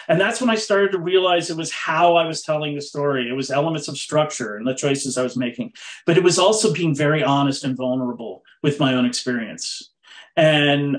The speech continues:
um, the things that I'm truly insecure about and putting those on the page.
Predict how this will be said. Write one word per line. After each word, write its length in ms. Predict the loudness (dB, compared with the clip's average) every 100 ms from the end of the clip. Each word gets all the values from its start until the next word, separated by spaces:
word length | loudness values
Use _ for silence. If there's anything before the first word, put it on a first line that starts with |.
| 2
um, 340 | 4 4 2
the 140 | 0 0
things 300 | 0 0 0
that 100 | 0
I'm 140 | -2 -8 -16
truly 540 | -16 -8 -4 -2 -2
insecure 440 | -2 -6 -8 -4 -2
about 180 | 0 -2
and 100 | -6
putting 260 | -4 -2
those 200 | -2 -4
on 100 | -6
the 60 | -6
page. 500 | -2 -2 -2 -10